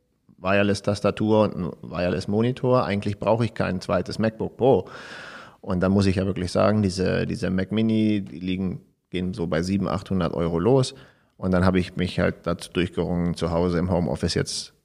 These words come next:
das zu haben und das MacBook bleibt jetzt einfach dauerhaft in der Firma stehen und muss sagen,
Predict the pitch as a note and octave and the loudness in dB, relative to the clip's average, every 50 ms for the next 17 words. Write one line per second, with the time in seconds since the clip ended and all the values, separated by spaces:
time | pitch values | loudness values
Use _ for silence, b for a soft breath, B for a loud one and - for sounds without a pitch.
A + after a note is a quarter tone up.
0 | _ - G#2 G2 G#2+ - - G#2+ - F2+ F#2 F#2 G2 F#2 D#2+ E2+ F2 F#2 - F#2 | _ -2 -2 0 0 0 0 0 0 0 0 0 0 0 0 0 -2 -2 0 0
1 | F#2+ F#2 - - F#2 F2 - - E2+ F#2 - - - - B1 F2 - - - - | 0 -2 -2 -6 -10 -8 -6 -4 -6 -4 -4 -6 -6 -6 -6 -4 -4 -4 -2 0
2 | F#2 F#2 F2+ F2 E2+ - - F#2 F2 E2 - - B2 B2+ A2+ G#2+ G#2 - G#2 G#2 | 2 2 2 0 0 -2 -2 -2 -2 -2 2 2 4 4 4 4 2 0 0 0
3 | G2 G2+ - - - _ _ _ _ _ - A2+ G2 - G2 G2 F2+ - - G2 | 2 0 0 -4 -10 _ _ _ _ _ -2 0 0 2 2 0 0 0 2 2
4 | F#2+ F#2+ F#2+ F#2+ G2 | 2 4 4 2 0